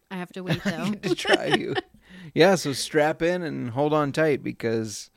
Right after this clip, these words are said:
Speaker 2: you might, that might be a bit much. Who knows? <laughs>
Speaker 1: Um, just to circle back to this Keeper's Heart, I do like it. I like it more sipping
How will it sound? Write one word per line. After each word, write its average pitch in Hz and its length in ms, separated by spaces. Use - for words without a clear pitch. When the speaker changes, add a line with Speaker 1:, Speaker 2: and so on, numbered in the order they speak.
Speaker 2:
you 120 100
might, 117 320
that 117 100
might 127 240
be 127 80
a 117 140
bit 117 220
much. 120 360
Who 113 80
knows? 120 420
<laughs> 262 1000
Speaker 1:
Um, 285 220
just 403 260
to 285 320
circle 262 320
back 233 220
to - 80
this 226 160
Keeper's 196 380
Heart, 240 300
I 269 160
do 254 240
like 208 280
it. 285 220
I 247 140
like 240 240
it 196 100
more 202 180
sipping 220 580